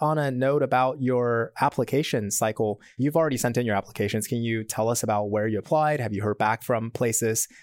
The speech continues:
Are you still waiting on certain schools to get back to you? It's, uh,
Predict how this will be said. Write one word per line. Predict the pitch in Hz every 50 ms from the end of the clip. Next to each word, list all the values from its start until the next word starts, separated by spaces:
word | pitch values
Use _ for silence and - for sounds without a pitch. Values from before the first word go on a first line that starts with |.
| - _ - -
Are | 117
you | 98
still | - - 110 101
waiting | 95 98 101 104 107 110
on | 104 110 110 107 104
certain | - 120 110 104
schools | - - - 110 107 110 110 -
to | 107
get | 104 104
back | 104 107 -
to | - 113
you? | 107 104 107 110 - - - _ _ -
It's, | - 101 98 - - -
uh, | 104 104 104 104 104 107